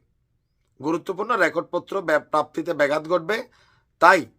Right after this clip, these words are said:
আপনার তাদের জন্য দেশ থেকে নিষেধাজ্ঞা দেওয়া হয়। ভাই, শেখ হাসিনা তাহলে কি দেশে আছে নাকি আসলে? মানে, ভাবার বিষয়। দেখেন,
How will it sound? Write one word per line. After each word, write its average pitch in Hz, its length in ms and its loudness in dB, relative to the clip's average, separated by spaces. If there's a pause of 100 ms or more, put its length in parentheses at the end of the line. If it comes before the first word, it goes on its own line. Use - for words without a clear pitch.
(460)
আপনার 143 280 -2
তাদের 139 280 -4
জন্য 175 160 -6
দেশ 139 220 -4
থেকে 135 180 -8
নিষেধাজ্ঞা 123 380 -10
দেওয়া 113 180 -8
হয়। 92 200 -18 (1400)
ভাই, 127 200 -4
শেখ 120 240 -10
হাসিনা 156 240 -8
তাহলে 143 160 -8
কি 143 80 -8
দেশে 127 380 -4
আছে - 240 -4
নাকি 120 280 -14
আসলে? 110 280 -16 (680)
মানে, 156 120 0
ভাবার 156 340 6
বিষয়। 170 260 -6
দেখেন, 139 360 -2